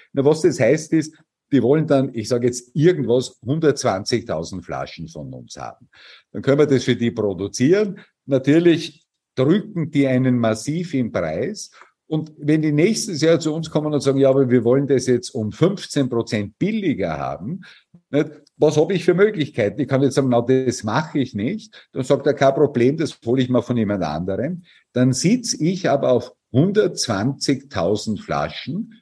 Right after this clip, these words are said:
die ich eigentlich für diesen Markt vorgesehen hätte, nicht? Und weiß nicht, was ich damit tun soll. Und in so eine Abhängigkeit wollen wir uns nicht begeben.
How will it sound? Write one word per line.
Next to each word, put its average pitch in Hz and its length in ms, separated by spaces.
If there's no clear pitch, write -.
die 123 60
ich 117 160
eigentlich 131 400
für 123 120
diesen 120 320
Markt 98 340
vorgesehen 95 680
hätte, 92 640
nicht? 147 380
Und 127 160
weiß 110 240
nicht, 151 120
was 135 200
ich 147 60
damit 151 280
tun 190 180
soll. - 320
Und 139 280
in 165 100
so 143 160
eine 170 220
Abhängigkeit 120 800
wollen 87 280
wir 82 140
uns 80 200
nicht 71 280
begeben. 67 500